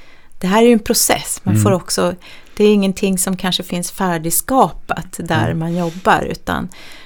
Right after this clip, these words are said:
Speaker 1: är en process att försöka att, eh, främja samverkan
Speaker 2: Mm.
Speaker 1: och också kanske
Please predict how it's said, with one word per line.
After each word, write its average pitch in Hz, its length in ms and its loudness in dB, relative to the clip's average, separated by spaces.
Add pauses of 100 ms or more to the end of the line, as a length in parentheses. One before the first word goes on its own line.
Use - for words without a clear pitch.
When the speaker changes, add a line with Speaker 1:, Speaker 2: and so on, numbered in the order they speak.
(520)
Speaker 1:
är 175 180 0
en 170 140 -2
process - 560 -2
att - 140 -10
försöka - 500 -6 (100)
att, - 460 -8 (380)
eh, 151 120 -6
främja 180 460 0
samverkan 165 720 -2
Speaker 2:
Mm. 165 100 -6
Speaker 1:
och - 80 -2
också - 320 -6
kanske 202 640 -2